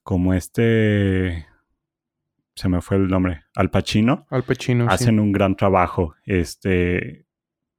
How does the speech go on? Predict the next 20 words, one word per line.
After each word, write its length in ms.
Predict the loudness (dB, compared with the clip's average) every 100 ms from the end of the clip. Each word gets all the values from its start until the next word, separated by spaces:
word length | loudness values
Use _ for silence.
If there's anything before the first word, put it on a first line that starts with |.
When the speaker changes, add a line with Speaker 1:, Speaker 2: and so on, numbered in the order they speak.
| _
Speaker 1:
también 420 | -2 2 4 4 2
este, 840 | 0 2 2 4 4 2 0 -6 _ _ _ _ _
eh, 520 | -2 0 2 2 2 4
Joe 180 | 2 2
Pesci, 420 | 2 0 0 0
pero 520 | 2 4 4 4 2
sobre 300 | 2 0 0
todo 300 | 2 2 2
destaco 640 | 0 -2 -4 -2 -2 -2 -4 -20 -20 -20
a 120 | -4 0
Robert 360 | 2 2 2
De 120 | 0
Niro 360 | 0 0 0 0
y 100 | 0
a, 460 | 0 0 -2 -4 _ _ _ _
y 140 | -4 -2
Al 160 | 0
Pacino. 500 | -2 -4 0 0 2
La 140 | 0 0
verdad, 380 | 2 0 0